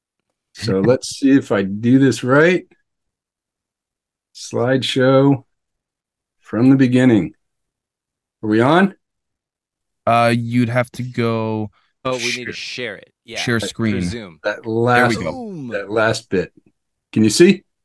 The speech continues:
Speaker 3: Hell yeah.
Speaker 2: Yes.
Speaker 1: All right. So there's Wal Thornhill. Uh, he was the chief science advisor for the Thunderbolts Project. He just passed away, sadly. It was a big loss to that community.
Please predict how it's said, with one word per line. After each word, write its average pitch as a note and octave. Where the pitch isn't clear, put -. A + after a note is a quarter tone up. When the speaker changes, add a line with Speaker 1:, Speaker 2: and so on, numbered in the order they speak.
Speaker 3:
Hell A2
yeah. E2+
Speaker 2:
Yes. A#2
Speaker 1:
All -
right. -
So -
there's E3
Wal D#3
Thornhill. A2+
Uh, G#2
he -
was A#2+
the G#2
chief C#3
science A#2+
advisor A2+
for G#2
the F#2+
Thunderbolts A#2
Project. A2+
He G2+
just C3
passed A#2
away, A2
sadly. A#2
It A#2
was G#2+
a G2
big A#2
loss A#2
to A2+
that G#2+
community. A2